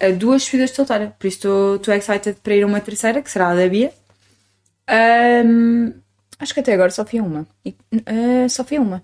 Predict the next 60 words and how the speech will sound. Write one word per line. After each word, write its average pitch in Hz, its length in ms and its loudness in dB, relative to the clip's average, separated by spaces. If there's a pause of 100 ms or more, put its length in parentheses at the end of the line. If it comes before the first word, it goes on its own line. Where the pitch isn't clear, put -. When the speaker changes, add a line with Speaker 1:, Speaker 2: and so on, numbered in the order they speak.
Speaker 2:
yeah, 185 240 -8
e 226 60 -12
gostei. 185 260 -8 (120)
Speaker 1:
pá, 220 100 0
estou 220 160 2
a, 240 100 4 (160)
imagina. 233 300 4
Speaker 2:
É 320 140 4
a - 20 2
da 240 100 4
Borges. 180 380 -2 (100)
Speaker 1:
Ah, 427 140 2
não, 453 140 4
já 349 100 2
fui 359 140 2
a - 20 -2
três, 370 220 2
exato, 339 260 -2
com 269 60 2
a, 247 120 4
com 247 120 -2
a 254 40 6
da 269 80 4
Borges. 262 300 0
A - 60 -2
da 285 80 2
Borges 320 160 0
foi 285 100 2
fixe 294 220 0
por 254 100 0
uma 240 140 4
questão. 175 420 -6 (400)
Amiga, 180 220 0
só 185 120 -2
vês 185 220 0
isto. - 300 -8 (120)
Speaker 2:
Foi 262 120 2
muito 220 200 4
tranquila. 185 540 -4
Speaker 1:
É 247 80 2
pá, 269 160 2
porque 254 160 2
nós 277 100 4
não 277 100 4
organizámos 269 500 4
nada. 220 500 -2 (180)
Nós 226 140 2
só - 140 2
Speaker 2:
É - 80 4
Speaker 1:
fomos 254 260 4
Speaker 2:
ótimo. - 20 2 (160)
Speaker 1:
usufruir 247 400 4
Speaker 2:
É 247 60 4
Speaker 1:
daquilo, 254 200 0
é - 20 2
Speaker 2:
ótimo. 208 160 2
Speaker 1:
bué 208 160 0
fixe. 208 360 -6
Speaker 2:
É 160 40 -6
ótimo. 156 360 -8